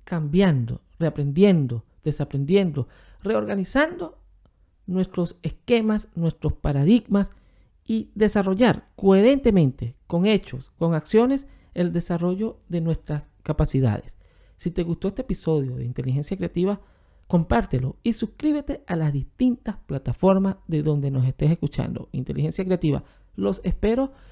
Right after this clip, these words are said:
en un próximo episodio. Hola a todos, bienvenidos a Momentum de Educación. Quien les habla y saluda, César Ferrer, a este nuevo episodio. Hay una frase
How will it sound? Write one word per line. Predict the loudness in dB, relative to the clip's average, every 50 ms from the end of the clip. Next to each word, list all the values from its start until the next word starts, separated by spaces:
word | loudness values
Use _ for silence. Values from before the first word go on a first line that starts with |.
| -20 _ -6
en | -2 -2 0 0
un | 0 -4 -4 -2
próximo | -2 -2 -2 -2 -4 -4 -2 -2 -2 -4 -6 -8
episodio. | -8 -6 -4 -6 -4 -4 -6 -6 -8 -10 _ _ _ -20 -20 _ _ _ _ -20 -20 -20 -20 -20 -20 _ _ _ -20 -20 _ _ _ _ _ _ _ _ -20 _ -20 -20 -20 -20 -20 -20 -20 _ _ _ _ _ _ _ _ _ _ 2
Hola | 2 4 4
a | 4
todos, | 2 2 2 2 0 -2 -4 -6 -8
bienvenidos | -6 -4 -4 -2 -2 -2 -2 -2 -2 -2 -2 -4 -4 -8 -8
a | -4 -2 -2
Momentum | 0 0 0 0 0 0 -2 -2 -4 -4 -4 -4 -4 -6 -6
de | -2 0 0
Educación. | 0 0 -2 -4 -6 -6 -4 -4 -4 -2 -4 -4 -8 _ _
Quien | -8 -6 -4 -4
les | -6 -8 -8 -8
habla | -8 -6 -6 -6 -6 -6 -6 -6 -6 -6 -8 -8
y | -8 -6
saluda, | -4 -2 0 0 0 0 0 0 -2 -2 -6 -10 _ _ _ _ _ _ -12
César | -6 -2 0 0 0 0 0 -2 -2 -2 -4 -6 _ _ _ _
Ferrer, | 0 0 2 4 6 6 6 6 4 0 _ _ -6
a | -2 -2
este | -2 -2 -2 -2 0 0 0 -2 -4 -4
nuevo | -2 2 4 6 6 6 6 6
episodio. | 4 2 0 -4 -4 -4 -6 -8 -8 -14 -18 _ _ _ _ _ _ _ _ _ -6
Hay | -4 -2 -2
una | -2 -2 -4
frase | -2 -2 -2 -2 -2 -2 -4 -4 -4 -4 -6 -8